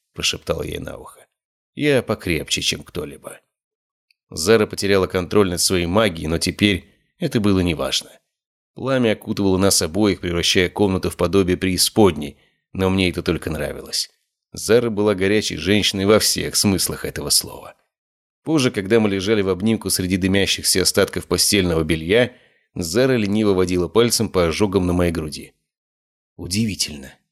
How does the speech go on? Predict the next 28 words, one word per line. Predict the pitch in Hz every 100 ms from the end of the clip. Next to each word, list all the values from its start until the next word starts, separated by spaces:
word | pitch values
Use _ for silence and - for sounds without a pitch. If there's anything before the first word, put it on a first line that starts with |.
| _
прошептала | 76 - 82 76 76 71
она. | - - _ _ _ _
«От | 95 -
такого | 90 - 95
пламени | - 87 110 120 101
любой | 90 82 104
бы | 95
умер. | 123 143 92 - _ _ _ _ _
А | -
у | 92
тебя | 98 110
только | 120 101 101
лёгкие | 92 82 - 90
ожоги». | 80 71 71 - - _ _ _ _ _ -
«Я | - 139
же | 117
говорил, | 101 107 104 131 113 - _ -
покрепче | 82 - 120 - 82
буду», | 76 73 - _ -
усмехнулся | - 85 - - - -
я. | - - _ _ _ _ _
«К | -
тому | - 143 143
же | 120 107
мне | 98 95
нравятся | 90 85 85 90 92
горячие | 85 87 78 - 82
женщины». | 80 80 - - - -